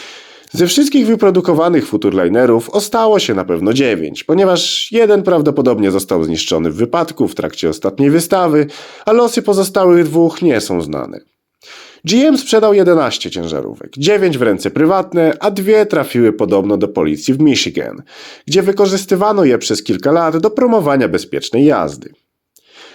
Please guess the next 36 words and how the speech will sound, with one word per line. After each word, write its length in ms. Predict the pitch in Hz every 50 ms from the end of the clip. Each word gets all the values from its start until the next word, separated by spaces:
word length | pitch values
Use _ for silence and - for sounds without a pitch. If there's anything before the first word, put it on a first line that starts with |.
| - - _ -
Tworząc 400 | - - 247 277 330 302 240 -
ten 140 | 208 208
materiał, 580 | 196 180 160 160 175 185 190 170 139 107 92 92
znalazłem 500 | 92 107 120 131 175 196 190 208 196 170
w 60 | 160
necie 260 | 180 180 - - 147
zdjęcia, 680 | 120 107 117 131 147 151 151 147 - 131 120 117 113 98 - -
nie 180 | 165 190 190 165
wiem 140 | 147 117
czy 140 | - - 107
aktualne, 600 | 90 87 85 - 110 120 127 127 123 117 110 110 110 - - - - - -
sugerujące, 640 | - 247 220 262 262 262 254 247 254 247 - 233
że 140 | 202 190 185
kilka 320 | 185 - 226 226 220 226 208
egzemplarzy 580 | 185 160 156 160 156 156 170 180 180 165 151
gnije 500 | 131 117 127 147 180 202 208 190 151 117
jeszcze 260 | 107 104 - - 113
gdzieś 220 | 95 92 92 87 -
w 80 | -
krzakach. 600 | - - - 156 131 110 - - - - - _ _ _ _ _ _ - - _ _ _ _ - - - - - - - - - - - _ _ _
Ze 160 | - 170 180
względu 320 | 175 190 247 262 247 254
na 100 | 233 220
swoją 280 | 214 220 - 214 208 196
unikalność 880 | 165 180 180 180 175 180 - 190 175 160 123 98 92 87 87 - - -
ciężarówki 600 | - 120 110 120 123 127 143 139 139 - - 104
G 320 | 90 92 123 131 135 123
M 80 | 113 98
Futureliner 840 | - - 107 - - 147 156 160 175 185 180 175 175 170 165 156
są 260 | 160 - - 226 233 226
dzisiaj 360 | 208 220 208 - 220 208 208
nie 180 | 202 202 190
lada 340 | 165 156 147 143 110 104 90
gratką 420 | 78 87 80 73 - - - 80 78
dla 140 | 80 80
kolekcjonerów 840 | - - 90 90 95 95 - - 139 147 156 151 143 147 135 127 -